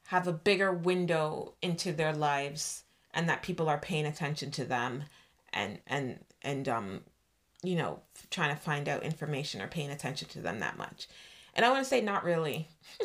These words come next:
<laughs> There'd be moments in your life where somebody is paying attention to you and trying to find, but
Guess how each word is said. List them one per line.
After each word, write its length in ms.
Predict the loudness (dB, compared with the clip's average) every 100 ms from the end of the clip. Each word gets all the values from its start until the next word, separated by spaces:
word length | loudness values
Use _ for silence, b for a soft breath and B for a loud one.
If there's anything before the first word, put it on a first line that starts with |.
| -4
<laughs> 460 | -8 -14 -16 -2
There'd 180 | 4 6
be 140 | 6 4
moments 1120 | 4 4 6 6 8 6 4 2 -2 -6 -8 _ _
in 160 | 4 6
your 100 | 6
life 300 | 4 2 0
where 80 |
somebody 460 | 0 0 0 2 4
is 260 | 4 4 -2
paying 280 | 0 2
attention 380 | 2 0 -2 -2
to 120 | -2
you 120 | 0 0
and 320 | -2 -6 -6
trying 200 | -2 -2
to 60 |
find, 300 | -2 -2 0
but 200 | 2 2